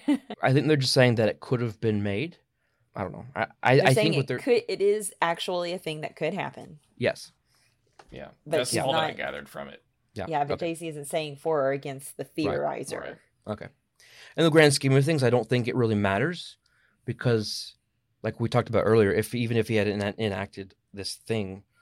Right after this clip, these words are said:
Speaker 2: that may or may not have existed, it wouldn't have, have saved anybody. But it is an interesting, you know, aspect to that character of Hammond,
Speaker 1: Mm-hmm.
Speaker 2: w-,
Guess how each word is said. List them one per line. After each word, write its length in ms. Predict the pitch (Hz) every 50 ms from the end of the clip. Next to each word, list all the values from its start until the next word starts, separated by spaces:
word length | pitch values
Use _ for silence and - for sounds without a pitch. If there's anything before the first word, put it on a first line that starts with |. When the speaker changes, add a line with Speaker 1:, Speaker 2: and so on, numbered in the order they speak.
| _ _ _ _ -
Speaker 2:
that 240 | 104 101 101 101 -
may 140 | 107 104
or 60 | 101 101
may 100 | 101 98
not 120 | 95 90
have 80 | 90 90
existed, 420 | 90 95 113 110 - - - 95
it 60 | 95
wouldn't 320 | 92 101 95 95 95 92 -
have, 100 | - - - _
have 160 | 107 95 -
saved 260 | - - 110 101 90 92
anybody. 600 | 87 90 92 - _ - 104 92 92 92 90 - _ _ _ _ _ _ _ _
But 200 | 143 156 202 202
it 100 | 185 156
is 140 | 190 190 170
an 60 | - -
interesting, 640 | 156 143 151 143 139 - - 131 131 131 135 139 -
you 80 | - 135
know, 120 | 123 - -
aspect 420 | 113 123 120 - - 120 - - -
to 120 | - 156 135
that 200 | 120 104 - -
character 640 | - - 202 233 254 180 139 - - 98 98 98 -
of 120 | - 98 -
Hammond, 460 | - 107 98 92 95 98 131 135 - _ _ _ _ _ _ _ _ _ _ _ _ _ _ _ _ _ _ _
Speaker 1:
Mm-hmm. 180 | - 185 170 143
Speaker 2:
w-, 200 | 131 120 123